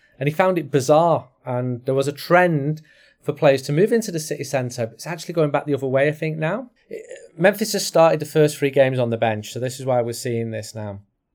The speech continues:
He had the small boots to fill of Lionel Messi last season when he came from Lyon.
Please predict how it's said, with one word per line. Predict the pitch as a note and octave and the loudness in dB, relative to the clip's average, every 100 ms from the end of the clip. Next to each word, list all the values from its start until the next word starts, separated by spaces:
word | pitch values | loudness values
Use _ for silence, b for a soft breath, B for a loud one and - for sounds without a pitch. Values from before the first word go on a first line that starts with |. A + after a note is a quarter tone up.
| _ | _
He | - D3 | -4 2
had | D3 C#3 | 2 2
the | C#3+ C3+ C3+ | 2 4 2
small | C3+ D#3+ E3 D#3+ | -2 -2 2 2
boots | D#3 D3+ D3 | 4 2 2
to | - | -12
fill | - C#3 C3 | -2 0 0
of | B2 | 0
Lionel | B2+ A#2+ | -2 -2
Messi | A2 G#2+ G#2 D#3+ D#3 _ _ _ | -4 -4 -6 -8 -10 _ _ _
last | C3 A#2 - | -8 -8 -8
season | A#2+ A2 C3+ D#3 | -8 -6 -6 -6
when | C3 | -8
he | A#2+ | -8
came | A#2+ A2+ | -8 -8
from | G#2+ | -8
Lyon. | G#2+ A2 A#2+ D#3 | -8 -6 -8 -10